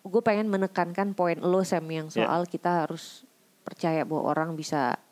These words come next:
Speaker 1: berubah
Speaker 2: Iya.
Speaker 1: gitu. Nah, eh,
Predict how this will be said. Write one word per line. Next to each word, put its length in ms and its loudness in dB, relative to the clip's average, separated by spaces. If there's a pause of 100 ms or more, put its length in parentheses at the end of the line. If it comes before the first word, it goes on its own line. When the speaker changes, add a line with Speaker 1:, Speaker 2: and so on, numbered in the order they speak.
(120)
Speaker 1:
berubah 480 0
Speaker 2:
Iya. 200 0
Speaker 1:
gitu. 320 -4 (960)
Nah, 240 2 (720)
eh, 540 4